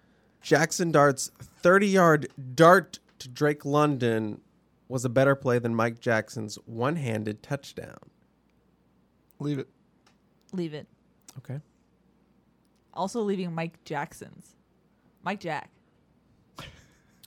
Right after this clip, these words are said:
Speaker 2: What about Michael Jackson? Is that better?
Speaker 3: That's good.
Speaker 2: But you don't want it.
Speaker 3: I don't want the medium. I don't want the halfway. <laughs> Either commit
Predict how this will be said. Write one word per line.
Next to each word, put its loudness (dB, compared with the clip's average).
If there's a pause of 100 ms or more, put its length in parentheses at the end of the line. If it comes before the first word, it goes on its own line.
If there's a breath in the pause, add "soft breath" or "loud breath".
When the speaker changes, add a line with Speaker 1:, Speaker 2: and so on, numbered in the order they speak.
(1700 loud breath)
Speaker 2:
What -4
about 4
Michael 0
Jackson? -6
Is -10
that -4
better? 0
Speaker 3:
That's -12
good. -6 (280)
Speaker 2:
But -4
you 2
don't 2
want 2
it. 0
Speaker 3:
I -2
don't 0
want -4
the -6
medium. -6
I -4
don't -2
want -2
the -2
halfway. -4
<laughs> -8
Either -4
commit -6